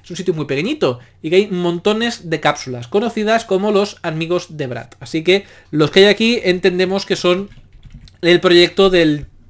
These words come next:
hombre que trabajaba con la mujer de, del necrófago, que es, se ha metido aquí dentro y su objetivo en los, eh, compartimentos, en los refugios que llevaba él,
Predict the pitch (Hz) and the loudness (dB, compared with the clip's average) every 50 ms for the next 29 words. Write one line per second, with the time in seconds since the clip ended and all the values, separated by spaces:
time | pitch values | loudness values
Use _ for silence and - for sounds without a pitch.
0 | - - _ 180 180 175 185 196 185 180 - 165 160 151 - - 156 156 165 170 | -20 -4 _ 2 4 4 4 2 0 0 0 0 0 0 2 2 2 2 2 2
1 | 165 160 151 139 131 131 117 - 139 135 135 143 147 139 127 123 120 120 120 120 | 2 0 -2 -2 -2 -4 -6 -4 -4 -4 -2 0 0 2 2 2 0 -2 -4 -6
2 | 135 135 147 131 135 156 160 180 220 254 - - 170 139 131 120 - - - - | -8 -8 -8 -6 -6 -4 -2 0 0 2 2 2 0 0 -2 -6 -10 -12 -20 -20
3 | - - _ _ - 151 143 139 135 135 127 - - - - 156 143 139 - - | -20 -20 _ _ -2 0 0 0 0 -2 -4 -6 -8 -12 -14 -14 -16 -18 -16 -14
4 | 131 131 131 - 139 139 139 123 147 147 143 139 - 180 202 220 226 214 226 247 | -14 -12 -8 -6 -6 -6 -4 -4 -4 -2 -2 0 2 2 2 2 2 0 0 2
5 | 262 247 - 175 151 - - 151 143 143 143 135 113 - 151 147 202 208 196 160 | 2 2 2 0 -2 -2 -4 -6 -4 -4 -4 -4 -4 -4 -4 -2 0 0 2 0
6 | 135 135 135 139 135 123 - - - - - - - - 139 135 127 127 127 - | 0 0 -2 -4 -4 -4 -6 -10 -10 -12 -12 -14 -16 -12 -10 -8 -8 -8 -10 -8
7 | - 147 135 143 139 131 - 147 170 196 190 175 135 135 139 135 131 135 127 - | -8 -8 -6 -6 -6 -6 -4 -4 -4 -4 -4 -4 -6 -8 -8 -8 -10 -8 -6 -6
8 | 196 - 185 160 - - 147 143 139 151 156 170 175 196 214 233 | -4 -4 -4 -4 -4 -6 -6 -4 -4 -2 0 2 2 2 2 0